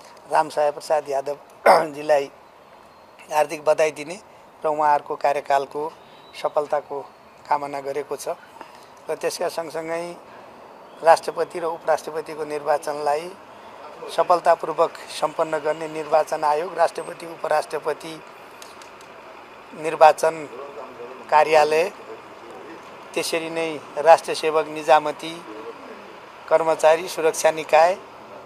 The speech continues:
र सञ्चार माध्यमलाई हार्दिक धन्यवाद दिने निर्णय गरेको छ। र त्यसका सँगसँगै आज नेपाली काङ्ग्रेस कार्य सम्पादन समितिको जुन बैठक बस्यो, त्यसका निर्णयहरूलाई समेत मध्यनजर गरेर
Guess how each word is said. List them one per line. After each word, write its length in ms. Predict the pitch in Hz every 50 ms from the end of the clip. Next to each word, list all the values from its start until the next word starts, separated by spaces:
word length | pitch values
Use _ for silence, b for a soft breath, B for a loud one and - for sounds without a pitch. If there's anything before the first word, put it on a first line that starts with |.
| - - - - - -
र 100 | 165 165
सञ्चार 420 | - - 170 170 156 - 170 156
माध्यमलाई 1900 | 156 156 151 151 143 147 147 131 123 - - - - - - - - - - - - - - - - - - - - - - - - 156 156 165 165 165
हार्दिक 460 | - 135 - 135 151 147 156 160 143 - - - - - - - - - -
धन्यवाद 380 | 131 139 151 151 151 151 156
दिने 380 | 151 147 147 147 151 147 135 127 - - - - - - 131 131
निर्णय 220 | 147 151 147 147
गरेको 360 | 143 147 147 147 143 - - 147
छ। 140 | - - 180 208 - - - - 127 - - - - - - - - - - - -
र 60 | 170
त्यसका 340 | 165 - 190 175 - 214 190
सँगसँगै 480 | - - 190 180 151 185 180 185 190
आज 260 | 196 185 175 170 160 175
नेपाली 480 | 175 170 160 165 160 165 175 170 170
काङ्ग्रेस 400 | 160 - 165 160 160 160 170 160
कार्य 260 | - - 165 160 165
सम्पादन 460 | 147 - 156 151 156 156 151 156 156 147
समितिको 580 | - - 156 151 151 147 156 156 143 160 156
जुन 240 | 147 151 151 151 147 139
बैठक 320 | 151 147 - - 147 139 - _ - - - - - - 110 117 127 123 143
बस्यो, 260 | 160 156 - - -
त्यसका 340 | - - 175 147 - - 165
निर्णयहरूलाई 600 | 156 160 156 156 156 156 151 143 143 143 156 156
समेत 380 | 147 - 147 151 165 170 160 156
मध्यनजर 540 | 151 151 143 156 151 151 143 139 139 147 143
गरेर 440 | 135 147 147 147 147 139 123 135 160